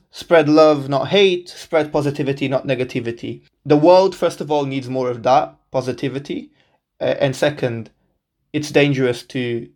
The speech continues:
to go down the route of being hurtful, which is why you need to be mindful about what you say. Otherwise, you might be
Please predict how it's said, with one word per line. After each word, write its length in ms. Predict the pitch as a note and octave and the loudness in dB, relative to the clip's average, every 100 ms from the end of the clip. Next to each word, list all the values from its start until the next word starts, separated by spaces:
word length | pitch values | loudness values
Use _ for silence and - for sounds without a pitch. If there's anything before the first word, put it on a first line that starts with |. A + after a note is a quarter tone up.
| _ | _
to 100 | A#2+ | -6
go 240 | B2 B2+ | 0 0
down 280 | B2 B2 B2 | 4 2 2
the 80 | A#2+ | -4
route 240 | A#2+ B2+ | -4 -6
of 100 | A#2+ | -8
being 200 | A#2+ B2 | -6 -4
hurtful, 520 | B2 B2+ B2 - A#2+ - | 0 -2 -2 -8 -8 -8
which 200 | - C#3+ | -8 -4
is 60 | D#3+ | 2
why 100 | E3 | 2
you 60 | F3 | 2
need 120 | F#3 | -2
to 60 | |
be 80 | E3+ | -2
mindful 260 | F3+ F3+ E3 | 0 0 -2
about 140 | C#3+ | -2
what 100 | D#3 | 0
you 60 | D3 | 0
say. 320 | D#3+ - - _ _ | -2 -4 -6 _ _
Otherwise, 400 | - E3 E3 D#3+ | -4 2 2 2
you 100 | C#3+ | 2
might 240 | C#3+ C#3+ C#3 | 2 0 -2
be 380 | C3+ C3 C3 | -2 -2 -4